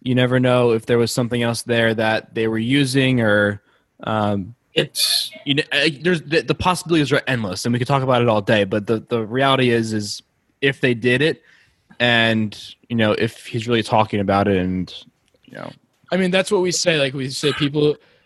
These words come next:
Speaker 3: like, that's why we are so positive that they use the buzzers, because, like, people who are gonna cheat, like, they cheated in twenty seventeen with trash bang. Do we really think they stopped there? And that's where it translates, and that's where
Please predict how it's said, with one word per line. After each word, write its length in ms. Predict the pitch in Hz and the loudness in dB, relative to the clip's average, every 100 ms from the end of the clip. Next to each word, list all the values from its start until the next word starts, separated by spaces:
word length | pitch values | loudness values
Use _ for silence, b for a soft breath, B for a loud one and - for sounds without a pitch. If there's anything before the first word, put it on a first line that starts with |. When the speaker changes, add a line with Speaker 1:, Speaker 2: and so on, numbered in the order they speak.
| - | -4
Speaker 3:
like, 140 | 151 | -2
that's 220 | 180 170 | 0 -2
why 160 | 185 175 | 0 2
we 260 | 160 151 - _ _ | 2 -2 -4 _ _
are 120 | 143 | -6
so 520 | 135 160 151 143 143 - _ _ _ | -2 0 0 0 -2 -6 _ _ _
positive 540 | - 165 165 156 151 143 | -4 0 0 -2 -4 -4
that 120 | 143 | -4
they 100 | 151 | -2
use 440 | 139 143 143 139 | 0 -2 -2 -4
the 640 | 131 135 135 131 123 117 - _ _ - | -8 -6 -6 -4 -6 -8 -14 _ _ -2
buzzers, 380 | 160 147 131 127 | 0 0 -6 -8
because, 280 | 127 135 | -8 -6
like, 140 | 127 - | -6 -6
people 220 | 139 139 | -6 -2
who 80 | 147 | -2
are 80 | 139 | -2
gonna 180 | 139 123 | -4 -6
cheat, 420 | - 165 147 143 b b b | -2 0 0 -2 b b b
like, 120 | 143 | -4
they 100 | 151 | -2
cheated 320 | 151 185 170 160 | -2 0 2 2
in 100 | 160 | -2
twenty 240 | - 165 | -2 -4
seventeen 540 | 151 170 160 - 175 151 | 0 -2 -2 -2 -2 -2
with 100 | 131 | -2
trash 340 | 170 160 156 | 0 0 0
bang. 320 | 151 131 123 | -2 -4 -6
Do 100 | 127 | -4
we 120 | 147 | -4
really 340 | 127 131 143 151 | -4 -4 0 0
think 240 | 151 151 | 0 -4
they 100 | 143 | -4
stopped 500 | 135 - 156 156 - | -4 2 2 2 -2
there? 380 | 151 143 143 147 B B B | 0 2 2 -2 B B B
And 120 | 151 | -4
that's 240 | 185 196 185 | -2 -2 -4
where 180 | 170 | -2
it 100 | 165 | -2
translates, 640 | 135 170 165 147 143 135 143 | -2 -2 -2 -4 -4 -4 -6
and 80 | 139 | -6
that's 240 | 143 - | -6 -4
where 260 | 151 135 | -2 -2